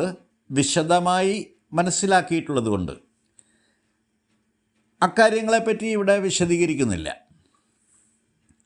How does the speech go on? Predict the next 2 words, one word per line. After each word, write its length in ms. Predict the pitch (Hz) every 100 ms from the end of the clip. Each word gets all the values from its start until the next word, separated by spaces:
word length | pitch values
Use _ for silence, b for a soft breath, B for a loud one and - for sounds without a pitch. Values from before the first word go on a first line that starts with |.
| _ _ _ _ _
"ഡാംഭികാസുര 1400 | 156 156 175 202 214 165 208 196 190 185 175 - 175 165 175
നിശുംഭ 720 | 190 156 - 180 185 185